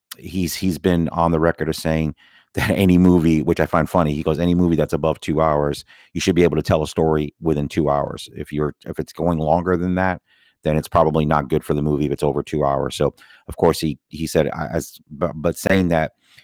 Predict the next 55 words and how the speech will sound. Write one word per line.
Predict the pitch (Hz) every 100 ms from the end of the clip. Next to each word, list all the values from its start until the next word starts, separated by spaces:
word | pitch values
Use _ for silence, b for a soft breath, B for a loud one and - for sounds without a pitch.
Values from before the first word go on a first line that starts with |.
| b b
the | 80 80
book, | 71 95 98 -
I | 82
believe, | 76 78
I | 78
haven't | 82 80
read | 85 73
this | 76
book | - 82 -
that | 76
the | 76
movie | 78 80 73
is | 71
based | - 82 -
on, | 78
but | 76
apparently | 71 90 82 73
the |
book | 67 80 73
is | 67
very | 71 82 82 82 76 69
dense, | - 80 87 - - b b b b b -
and | 78
it's, | 76 -
he | - 82
called | - 82 71
it |
a | 71
saga, | - 80 78 71
so | -
there's | 73 73
a |
lot | 71 80 80 -
going | 80 76
on. | 80 78 76 - b b b b 87
And | 80 78 76 -
he | - 82
said | 90 78
if | -
he | 87
were | 82
to | 78
put | - -
the | -
screenplay | - 85 - -
on | 73
the |
whole | 73 90 82
book, | 78 -
it |
would | 78 78
have | 76
been | 76
hours | 80 78 76 71 76
longer. | 73 76 71